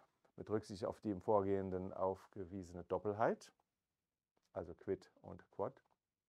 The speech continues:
ob die Philosophie überhaupt beide Arten des Seins umfasse oder eben nur die eine, nämlich das Was, die Essenz. Und von hier aus kritisiert Schelling und mit ihm Kierkegaard Hegels Philosophie.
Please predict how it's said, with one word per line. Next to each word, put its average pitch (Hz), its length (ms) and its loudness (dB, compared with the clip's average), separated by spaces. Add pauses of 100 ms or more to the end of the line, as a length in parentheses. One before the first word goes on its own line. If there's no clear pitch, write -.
(500)
ob 190 240 12
die 185 120 4
Philosophie 117 460 4
überhaupt 104 340 6
beide 98 260 6
Arten 95 300 2
des 95 120 -6
Seins 95 280 0
umfasse 90 520 4
oder 95 220 6
eben 92 240 -2
nur 98 320 0 (300)
die - 140 -10
eine, 120 400 0 (720)
nämlich 85 340 -14
das - 300 -12
Was, - 560 -10
die 87 120 -10
Essenz. - 400 -10 (300)
Und 98 100 -8
von 113 140 0
hier 190 160 4
aus - 140 2
kritisiert 131 360 2
Schelling 117 360 4
und 113 200 -2
mit 190 200 0
ihm 147 200 0
Kierkegaard 104 540 0
Hegels 95 340 0
Philosophie. 117 560 -2